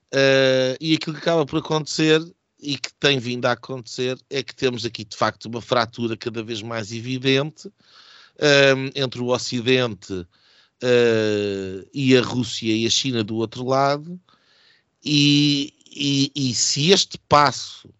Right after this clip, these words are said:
ocorrer, ehm, temos a questão de Taiwan pelo caminho, eh,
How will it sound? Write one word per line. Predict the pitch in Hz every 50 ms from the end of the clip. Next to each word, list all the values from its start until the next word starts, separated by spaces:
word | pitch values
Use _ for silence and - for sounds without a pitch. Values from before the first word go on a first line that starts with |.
| _ _ _ _ _ _ _ _ _ _ -
ocorrer, | 127 113 - - - 123 107 113 127 135 143 156 165 185 208 - _ _ _ _ _ _ _ _ _ _ _ _ _ _ _ _ _ _ _ _ -
ehm, | 127 123 123 127 120 120 117 117 113 113 110 110 110 110 107 107 107 107 107 107 113 113 117 113 110 - _ _
temos | - 143 135 127 120
a | 131
questão | - - - 147 131
de | 135 -
Taiwan | - 135 131 127 120 123 127 127 123 123 117 113 117 _
pelo | - - 127 123 123
caminho, | 120 123 - 127 120 123 127 131 131 139 143 160 175 190 _ _ _ _ _ _ _ _ _ _ _ _ _ _ _ _ _ _ _ _ -
eh, | 135 139 139 135 135 131 131 131 127 127 127 127 123 131 131 127